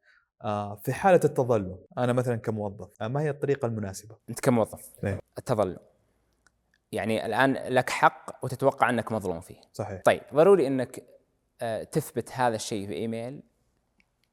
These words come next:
Speaker 2: يعني ترسل إيميل ل-، لمديرك أن أنا لي واحد، اثنين، ثلاثة.
Speaker 1: مم.
Speaker 2: طيب، نفترض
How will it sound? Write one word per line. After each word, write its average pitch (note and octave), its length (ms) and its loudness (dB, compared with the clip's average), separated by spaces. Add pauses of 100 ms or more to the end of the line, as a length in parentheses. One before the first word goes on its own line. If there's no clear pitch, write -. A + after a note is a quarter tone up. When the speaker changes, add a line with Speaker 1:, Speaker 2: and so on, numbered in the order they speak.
Speaker 2:
يعني F#2 600 -10
ترسل A2+ 320 -8
إيميل G2+ 300 -8
ل-، F2 460 -12
لمديرك A2+ 640 -4 (400)
أن G2+ 100 -8
أنا A2+ 320 -4
لي A2+ 160 -4
واحد، G#2 260 0
اثنين، G#2 200 -10
ثلاثة. G#2+ 360 -8 (800)
Speaker 1:
مم. A2 140 -10 (760)
Speaker 2:
طيب، - 160 2 (240)
نفترض E3+ 480 6